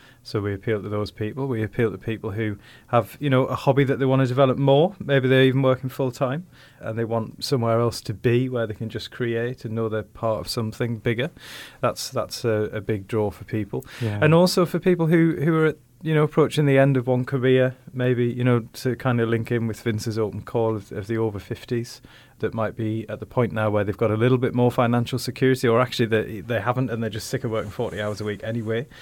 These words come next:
Speaker 1: So, you know, they're working more part-time and they want to dovetail one job falling away as their artistic career flourishes. That's, uh, that's probably our three main
Speaker 2: Yeah.
Speaker 1: catchment groups, to be
Speaker 2: Yeah.
Speaker 1: honest.
Speaker 2: And I think, um,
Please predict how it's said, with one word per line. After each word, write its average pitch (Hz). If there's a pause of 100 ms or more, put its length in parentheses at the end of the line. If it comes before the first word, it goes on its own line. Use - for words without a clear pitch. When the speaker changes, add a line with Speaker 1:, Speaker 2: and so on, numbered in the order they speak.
(280)
Speaker 1:
So, 110
you 117
know, 117
they're 110
working 113
more 104
part-time 110
and 113
they 113
want 107
to 104 (360)
dovetail 113
one 117
job 113
falling 110
away 107
as -
their 107
artistic -
career 104
flourishes. 110
That's, -
uh, 107
that's 123
probably 254
our 98
three 104
main 95 (340)
Speaker 2:
Yeah. 120
Speaker 1:
catchment 107
groups, 104
to -
be 107
Speaker 2:
Yeah. 101
Speaker 1:
honest. 107
Speaker 2:
And 123
I 117
think, 135
um, 113